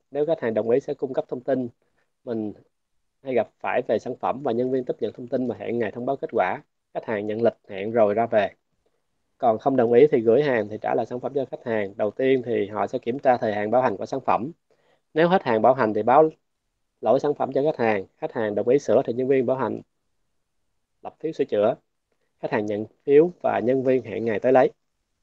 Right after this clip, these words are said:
Còn nếu khách hàng không muốn sửa, nhân viên sẽ giao lại sản phẩm cho khách hàng. Nếu còn thời hạn bảo hành, nhân viên sẽ kiểm tra đã sử dụng bao lâu. Trên bảy ngày thì lập phiếu hành giao cho khách hàng. Dưới bảy ngày thì kiểm tra hàng tồn kho.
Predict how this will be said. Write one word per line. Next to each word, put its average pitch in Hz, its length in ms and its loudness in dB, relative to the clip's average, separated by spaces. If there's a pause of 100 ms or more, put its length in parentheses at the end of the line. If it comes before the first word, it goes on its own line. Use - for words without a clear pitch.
(680)
Còn 113 220 0
nếu 135 120 4
khách 156 120 0
hàng 120 100 2
không 131 140 -2
muốn 160 140 2
sửa, 113 200 4
nhân 143 200 6
viên 135 160 6
sẽ 143 100 0
giao 135 200 8
lại 104 120 8
sản 120 180 -6
phẩm 110 220 -2
cho 131 100 -6
khách 139 140 -14
hàng. 107 240 0 (200)
Nếu 143 120 -2
còn 107 180 6
thời 107 120 -4
hạn 107 100 -4
bảo 127 100 2
hành, 110 320 -4
nhân 123 120 0
viên 127 160 2
sẽ 120 120 -4
kiểm 120 220 -8
tra 127 160 2
đã 110 120 0
sử 143 120 -4
dụng 113 200 -2
bao 123 120 4
lâu. 123 240 4 (120)
Trên 127 200 -2
bảy 107 140 2
ngày 120 280 4
thì 107 120 -8
lập 104 160 -2
phiếu 147 160 0
hành 104 200 -4
giao 120 160 2
cho 127 180 -14
khách - 160 -16
hàng. 104 220 -10 (500)
Dưới 165 120 0
bảy 123 200 6
ngày 127 160 6
thì 113 100 0
kiểm 113 220 -6
tra 127 100 2
hàng 117 160 -2
tồn 98 160 -6
kho. 127 380 4